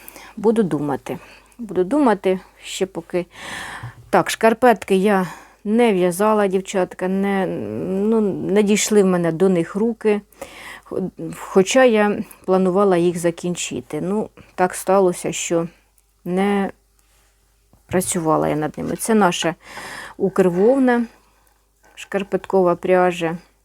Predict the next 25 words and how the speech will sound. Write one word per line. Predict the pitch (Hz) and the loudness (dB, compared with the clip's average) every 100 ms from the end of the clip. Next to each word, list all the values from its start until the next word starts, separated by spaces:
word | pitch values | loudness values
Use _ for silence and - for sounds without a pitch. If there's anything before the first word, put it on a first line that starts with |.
| _ _ _ _ _ - | _ _ _ _ _ -4
Але | 190 202 | 2 4
вона | 196 180 | 4 2
трішки | 170 185 - 190 | 0 -4 -2 -4
тонша. | 180 160 165 175 | -2 -4 -4 -6
Тут | 170 165 | -6 -6
чотириста | - 175 175 170 | -2 -2 0 -4
двадцять | 156 160 165 170 - | 0 0 0 -4 -4
метрів | 185 233 - - | -2 -2 -2 -4
у | 180 | -4
ста | - 180 | -2 0
грамах. | 190 165 151 160 185 - - - - - | 2 0 -2 -4 -10 -14 -18 -18 -18 -16
Такий | 202 185 | -2 2
лавандовий | 175 170 190 196 160 160 | 4 4 2 2 0 -2
красивий | 165 165 - 170 165 | -4 -6 -2 0 -2
колір. | 165 160 156 156 156 - _ - | -2 -8 -8 -8 -12 -16 _ -14
Такий | 170 170 | -8 -6
візеруночок, | 156 156 180 247 311 254 - 220 | -6 0 2 2 2 0 -2 -4
ромбики. | 214 214 202 190 - 180 190 _ _ _ - | -2 -2 0 -4 -4 -8 -8 _ _ _ -12
Ну, | 294 294 | -6 -4
простенький, | - 185 - 285 247 185 | 0 0 4 2 4 -2
нічого | 180 190 | -2 0
складного. | 185 - 185 202 254 233 202 190 - - - - - - | -2 0 0 4 2 2 0 -4 -8 -16 -16 -16 -18 -14
Е, | 175 180 175 180 175 175 180 185 - - | -8 -4 0 0 0 0 -2 -4 -6 -10
ну, | - - 277 330 - - _ _ _ _ _ _ _ - | -10 -8 -4 -4 -4 -16 _ _ _ _ _ _ _ -12
але, | - 196 214 | -2 2 2